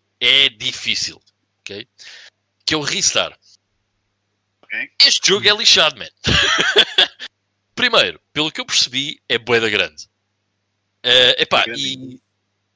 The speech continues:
Speaker 1: e, yeah, e terceiro e quarto stage são, começa a ser estupidamente difícil.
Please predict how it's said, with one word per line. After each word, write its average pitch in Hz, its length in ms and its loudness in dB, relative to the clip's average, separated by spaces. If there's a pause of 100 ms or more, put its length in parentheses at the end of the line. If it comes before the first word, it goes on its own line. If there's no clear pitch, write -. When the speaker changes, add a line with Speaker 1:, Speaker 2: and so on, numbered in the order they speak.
(320)
Speaker 1:
e, - 80 -8
yeah, 101 200 0 (120)
e 147 180 -6 (260)
terceiro 208 400 0
e 202 40 -8
quarto - 300 -2
stage 147 580 -4
são, 151 600 -4 (560)
começa 143 360 2
a - 20 -2
ser 127 300 0
estupidamente 127 720 -10
difícil. - 500 -12